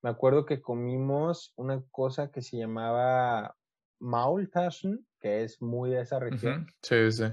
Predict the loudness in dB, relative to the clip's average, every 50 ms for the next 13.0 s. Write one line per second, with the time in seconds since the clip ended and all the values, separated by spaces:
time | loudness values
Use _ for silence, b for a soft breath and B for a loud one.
0 | -4 -4 -4 -4 -4 -4 -10 -4 0 2 2 4 4 4 2 2 2 2 0 0
1 | -2 -6 -10 -14 _ _ _ _ _ _ _ _ _ _ -20 -20 _ _ 6 8
2 | 8 8 8 8 6 6 4 4 2 0 -2 0 4 6 6 6 6 4 2 -2
3 | _ _ -2 -2 0 0 0 -2 -2 -4 _ _ _ _ _ _ -4 0 0 0
4 | 0 -2 -2 -2 0 0 0 -2 -4 -4 -4 -6 -6 -8 -8 -4 0 2 2 2
5 | 2 2 0 -2 -4 -4 -2 -2 -2 -2 -2 -2 -2 -4 -2 -4 -4 -6 -8 -10
6 | -12 _ -8 -6 -4 -2 -2 -2 -2 -2 -2 -2 -2 -4 -6 -8 -12 -16 _ -2
7 | 0 2 4 4 4 4 2 2 0 2 2 2 2 2 2 4 4 2 2 2
8 | 0 -2 -4 -6 _ _ b b b b b b _ _ -4 -2 0 0 0 2
9 | 2 0 2 4 6 8 8 8 6 6 4 2 2 -2 -6 _ -6 -4 -4 -2
10 | -2 0 0 -2 -2 -4 0 2 2 4 4 4 2 2 2 2 2 4 4 2
11 | 0 -2 -6 -6 -6 -6 -4 -4 -2 -2 -2 -4 -2 -2 0 2 2 4 2 2
12 | 0 -2 -4 -8 -2 0 0 0 0 -2 -2 -2 0 0 2 0 0 -2 -4 -6